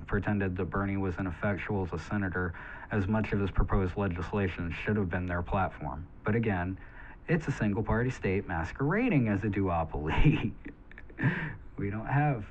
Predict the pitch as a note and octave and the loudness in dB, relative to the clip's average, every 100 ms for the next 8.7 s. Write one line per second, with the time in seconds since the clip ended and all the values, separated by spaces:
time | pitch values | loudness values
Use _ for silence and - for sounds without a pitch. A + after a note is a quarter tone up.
0 | - A#2 G#2+ - G2 G#2 F#2 F2+ F2+ - | -12 -8 -6 -4 -4 -2 -2 -2 -4 -2
1 | F#2 E2+ D#2 G2 G#2 G2+ G2 G2 G2 G2 | 0 0 -2 0 2 2 2 0 0 -2
2 | G2+ F#2 F2+ F2+ F2 E2 - - - F2+ | -2 -6 -6 -6 -8 -10 -16 -18 -14 -10
3 | F2 - G2+ F#2+ F2 F2 - - - - | -10 -8 -6 -4 -6 -8 -10 -14 -14 -14
4 | - - - - - G2+ - - - - | -16 -16 -16 -16 -4 -4 -4 -14 -16 -14
5 | - - - - - - - C3 - C3 | -14 -12 -14 -16 -18 -14 -2 -2 2 2
6 | B2 A#2+ A#2 - A2 A2+ G#2 G2+ G2+ G2+ | 4 4 2 2 2 4 2 0 0 0
7 | - F#2+ G#2 A2 D#3 D3+ - - - - | 0 -2 0 6 8 6 4 -10 -12 -10
8 | - A#2+ F#2+ - C3+ - F#3 | 0 2 2 2 2 4 0